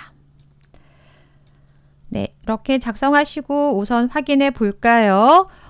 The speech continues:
어, 결과 확인해 보시면 "조회할 직위를 입력하십시오." 내용의 과장 입력하시고 확인하시면 직위 부서 인원수, 그다음 평균 수령액, 제시된 레코드가 전체 레코드가 다섯 개가 맞는지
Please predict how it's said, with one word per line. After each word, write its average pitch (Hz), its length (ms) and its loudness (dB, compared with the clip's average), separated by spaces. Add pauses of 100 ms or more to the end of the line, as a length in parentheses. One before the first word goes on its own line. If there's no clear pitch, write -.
어, 180 380 -2 (240)
결과 214 360 0
확인해 254 320 0
보시면 240 580 0
"조회할 269 380 2
직위를 247 420 0
입력하십시오." 240 1160 -2 (120)
내용의 214 760 0
과장 214 460 0
입력하시고 220 800 -2
확인하시면 226 1300 -2
직위 240 400 -4
부서 214 400 0
인원수, 262 840 0 (420)
그다음 208 580 -2
평균 311 360 -2
수령액, 214 640 0 (240)
제시된 208 380 -4
레코드가 202 640 -2
전체 196 360 -2
레코드가 185 600 -4
다섯 190 400 -8
개가 196 260 -2
맞는지 175 920 -4